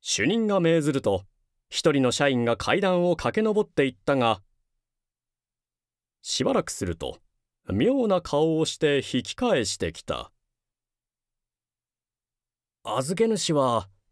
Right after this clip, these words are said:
岩瀬幸吉さんですよ。」「ほう、あの麻布の大地主の岩瀬かい。」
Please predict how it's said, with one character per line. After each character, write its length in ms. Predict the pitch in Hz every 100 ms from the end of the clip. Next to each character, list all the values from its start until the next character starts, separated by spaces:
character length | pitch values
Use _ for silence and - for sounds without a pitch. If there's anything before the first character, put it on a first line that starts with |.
| _ -
岩 260 | 190 240
瀬 260 | 208 156 127
幸 280 | - 175 196
吉 220 | - -
さ 140 | 196
ん 40 | 190
で 80 | 190
す 140 | -
よ。」 300 | 107 85 - _ _ _ _ _ _ _ _ _ _ _ _ _ -
「ほ 480 | 104 120 98 69
う、 40 | - _ _ _ _ _
あ 240 | 76 90
の 380 | 127 131 113 107
麻 160 | 120 143
布 140 | 139
の 540 | 135 131 123 120 139
大 80 | 160
地 100 | 156
主 240 | 147 104 92
の 100 | 98
岩 200 | 147 117
瀬 140 | 95
か 220 | - 67
い。」 140 | 64